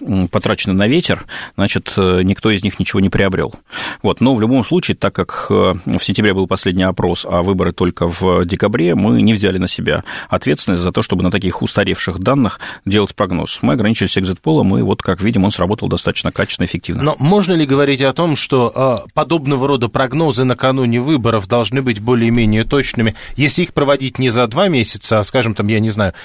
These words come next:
Speaker 2: когда это ещё возможно, к примеру, за пять или семь дней до начала голосования?
Speaker 1: Знаете, в-, в-, значит, вот эти вот выборочные опросы, так называемые, да, или научные опросы, они были изобретены, э, Джорджем Гэллопом, великим американцем,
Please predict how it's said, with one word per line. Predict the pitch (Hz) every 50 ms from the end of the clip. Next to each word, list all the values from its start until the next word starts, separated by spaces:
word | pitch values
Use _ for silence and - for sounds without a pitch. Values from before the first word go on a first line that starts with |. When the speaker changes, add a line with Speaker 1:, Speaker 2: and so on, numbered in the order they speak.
| -
Speaker 2:
когда | - 143 135 135 147 135
это | 131 - 135
ещё | 131 - - 135
возможно, | 120 120 107 143 185 165 139 123 -
к | -
примеру, | - 120 123 135 123 110
за | 98 117 117 110 - - - - -
пять | - 139 127 -
или | 127 120 120 107
семь | - - 135 127 117
дней | 104 113 123 117 104 95
до | 92 123 127 123
начала | 113 110 107 - - 117 101 98
голосования? | 92 107 104 101 - 113 107 101 95 90 82 76 -
Speaker 1:
Знаете, | - 117 139 190 160 - 87
в-, | 95 110 127 - -
в-, | 110 101 113 110 104 101 98 92 92 95 95
значит, | 95 95 - - - -
вот | - 98 101 - 120
эти | - -
вот | 107 104 - - - -
выборочные | 117 98 95 101 120 123 113 - - - - 104 101 98
опросы, | 98 101 - - 170 110 - - - 78 -
так | - 87 -
называемые, | 95 90 95 92 92 87 87 85 82 -
да, | 85 107 117
или | 107 90
научные | 85 90 107 139 135 - - 95 92
опросы, | - - 87 87 - - 85 - - - - - - - - - - -
они | 90 104 104
были | 98 98 95 98
изобретены, | 95 92 92 95 98 - - 110 104 95 87 87 - - -
э, | - 85 90
Джорджем | 90 90 98 - - 95 92 92
Гэллопом, | 113 156 175 156 - - 95
великим | 92 95 98 92 - 87 90
американцем, | 90 95 87 - - 151 170 156 - - - 90